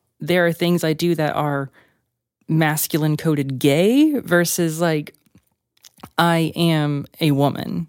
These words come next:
if that makes sense. Um, so as far as your question on, like, how do we shift towards that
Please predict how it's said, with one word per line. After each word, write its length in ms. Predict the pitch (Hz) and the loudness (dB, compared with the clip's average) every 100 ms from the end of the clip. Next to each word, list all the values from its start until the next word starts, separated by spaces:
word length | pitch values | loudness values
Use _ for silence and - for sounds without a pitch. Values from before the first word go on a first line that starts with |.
| - | -8
if 120 | 160 | -4
that 140 | 160 147 | -2 -2
makes 220 | 147 - | -4 -6
sense. 560 | - - - - - - _ _ - - - | -8 -8 -10 -12 -14 -18 _ _ -20 -20 -8
Um, 560 | - 156 143 135 135 - - | -4 -2 -2 -4 -8 -10 -12
so 560 | - - 160 151 139 - _ _ _ _ _ _ _ _ _ 180 | -4 0 2 2 -2 -6 _ _ _ _ _ _ _ _ _ 0
as 160 | 170 | 0
far 240 | - 208 208 | 4 6 6
as 140 | 185 | 4
your 100 | 185 | 2
question 300 | 185 175 180 | 2 0 2
on, 60 | 160 | 0
like, 120 | 147 | 0
how 160 | - 170 | 0 0
do 80 | |
we 340 | 165 160 143 143 | 2 0 -4 -4
shift 480 | - - 175 - - | -2 0 0 -2 -2
towards 260 | 170 151 | 0 2
that 260 | 156 147 | 0 -2